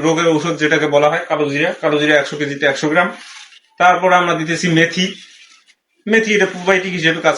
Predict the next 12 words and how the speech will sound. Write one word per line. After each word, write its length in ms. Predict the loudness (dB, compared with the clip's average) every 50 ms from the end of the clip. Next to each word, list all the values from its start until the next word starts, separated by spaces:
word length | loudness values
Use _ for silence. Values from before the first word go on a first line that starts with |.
| -2 -4
করে, 140 | -4 -2 -2 -4
মেথি 280 | -2 -2 -2 -2 -2 -2
দিতে 240 | -2 -2 0 2
হবে 240 | 2 4 4 4 2 0 0 -4 -10 -18 -20 -20 _ -20 -20 -4 -4
একশো 220 | -4 -2 -2 -2
কেজিতে 280 | -2 0 0 0 0 0
একশো 220 | 0 0 -4 -8
গ্রাম। 180 | -10 -12 -12 -14 -18 _ _ _ _ _ _ _ _ _ _ _ _ _ _ _ _ _ _ _ _ _ _ _ _ _ _ _ _ _ _ _ 0
তারপর 260 | 2 2 4 4 2 2
দিতে 140 | 2 0 2
হবে 120 | 2 4 6
লবণ, 340 | 6 6 6 4 2 0